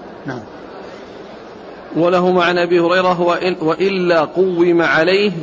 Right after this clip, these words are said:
Speaker 2: واستسعي غير مشقوق عليه".
Speaker 1: يعني العبد، يعني هذا إذا لم يحصل، يعني كونه من جهة المالك بأن يكون غنياً الذي يعتق،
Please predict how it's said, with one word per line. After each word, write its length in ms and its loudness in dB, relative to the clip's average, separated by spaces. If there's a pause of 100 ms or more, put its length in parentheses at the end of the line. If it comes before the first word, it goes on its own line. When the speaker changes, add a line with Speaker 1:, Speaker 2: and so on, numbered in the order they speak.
Speaker 2:
واستسعي 1120 0 (540)
غير 520 4
مشقوق 680 2
عليه". 540 2 (540)
Speaker 1:
يعني 360 0
العبد، 340 0 (260)
يعني 260 -4
هذا 280 -2
إذا 260 0
لم 220 -2
يحصل، 380 -2 (600)
يعني 300 -2
كونه 380 -2
من 120 -2
جهة 260 -2
المالك 480 0 (680)
بأن 180 -4
يكون 400 0 (720)
غنياً 460 0
الذي 240 -4
يعتق، 400 -2